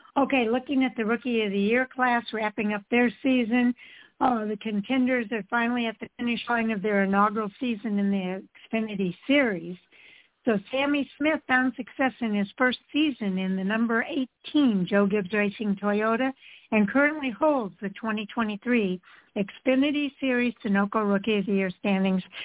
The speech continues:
by thirty-nine points over second place driver. Smith has posted one win at Phoenix, six top fives, fourteen top tens on the year, and also has earned a spot into the playoffs this season, but he was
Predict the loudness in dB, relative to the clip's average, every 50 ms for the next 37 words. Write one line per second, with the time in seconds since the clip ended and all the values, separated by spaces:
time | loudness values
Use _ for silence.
0 | -14 -16 -8 _ -2 -2 -2 -2 -2 -2 0 0 0 0 0 -2 -2 -2 -2 -4
1 | -4 -6 -6 -6 -4 -4 -4 -6 -8 -8 -6 -6 -4 -4 -6 -8 -6 -4 -4 -4
2 | -4 -6 -6 -6 -6 -6 -6 -6 -4 -2 -2 -2 -2 -4 -8 -10 -12 -14 _ _
3 | _ _ _ _ _ _ _ _ _ _ -20 -18 -18 -20 _ _ _ _ -6 -2
4 | 0 0 0 -2 -4 -8 -10 -10 -10 -8 -10 -10 -10 -10 -12 -10 -6 -4 -4 -2
5 | -2 -2 -4 -4 -4 -4 -6 -6 -6 -4 -4 -2 -2 -2 -2 -4 -6 -10 -18 _
6 | -20 -20 _ _ _ _ -8 -8 -8 -8 _ _ 0 0 0 0 0 0 2 2
7 | 2 2 0 -2 -6 -10 -6 -2 0 0 -2 -2 -6 -8 -6 -6 -6 -6 -6 -6
8 | -6 _ -12 -10 -6 -4 -4 -4 -4 -2 -4 -4 -4 -4 -6 -4 0 0 2 0
9 | 0 -2 -6 -10 -12 -14 -18 -20 -20 -20 -20 -14 _ -2 2 4 4 4 4 2
10 | 0 0 -2 -2 -2 -2 -4 -4 -4 -4 -6 -6 _ 0 0 0 2 0 -2 -4
11 | -4 -4 -6 -8 -6 -2 0 2 2 4 2 2 0 -4 _ -6 -6 -6 -6 _
12 | -4 -2 -2 -2 -2 -6 -8 -8 -8 -4 -4 -4 -2 -2 -2 -2 0 2 2 2
13 | 2 2 2